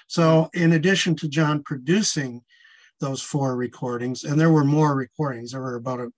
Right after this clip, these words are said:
a eight or nine worth in total between, uh, uh,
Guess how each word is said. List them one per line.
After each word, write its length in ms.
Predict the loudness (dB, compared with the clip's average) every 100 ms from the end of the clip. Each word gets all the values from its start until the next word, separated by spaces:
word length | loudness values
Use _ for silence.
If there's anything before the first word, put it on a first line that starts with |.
| -14
a 100 | -16 _ -4
eight 140 | -2
or 120 | 0
nine 420 | -2 -2 -2 -6 -8
worth 380 | -8 -8 -10 -14 -20 -20 _
in 160 | -10 -6
total 400 | -2 0 -2 -6
between, 640 | -8 -10 -8 -6 -6 -6
uh, 260 | -8 -8 -12 _ _ -20 -20 _ _ -16
uh, 380 | -14 -12 -12 -12